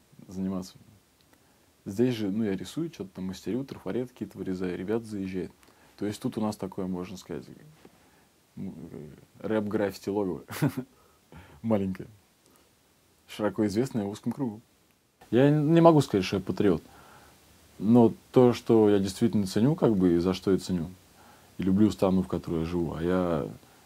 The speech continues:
хоть как это ни звучит патриотически, люблю свою страну. И выезжать отсюда не собираюсь в ближайшее время точно, но я хотел бы куда-нибудь съездить, попутешествовать. То есть я за патриотизм, наверное, такой, который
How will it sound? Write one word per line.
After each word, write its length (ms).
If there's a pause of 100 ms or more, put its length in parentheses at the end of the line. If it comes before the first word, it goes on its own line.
(360)
хоть 180
как 140
это 160
ни 60
звучит 320
патриотически, 680
люблю 260
свою 220
страну. 400
И 160
выезжать 360
отсюда 460
не 200
собираюсь 460
в 40
ближайшее 460
время 240
точно, 320
но 300
я 80
хотел 240
бы 100
куда-нибудь 240
съездить, 280
попутешествовать. 640 (480)
То 80
есть 120
я 100
за 120
патриотизм, 680
наверное, 240
такой, 260
который 420